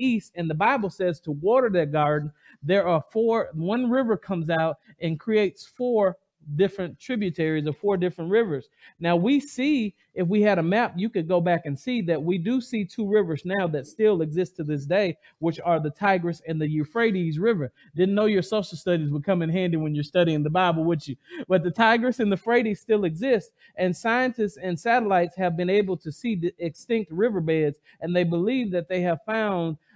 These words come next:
the Pishon and the Gihon. And this is around the Fertile Crescent area, although we don't know exactly where Eden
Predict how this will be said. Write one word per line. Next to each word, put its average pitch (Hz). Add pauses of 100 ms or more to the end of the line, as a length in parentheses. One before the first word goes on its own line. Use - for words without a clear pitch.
the 156
Pishon 196
and 160
the 147
Gihon. 180 (300)
And 170
this 269
is 196
around 185
the 160
Fertile 233
Crescent 262
area, 165
although 196
we 208
don't 196
know 180
exactly 151 (240)
where 165
Eden 190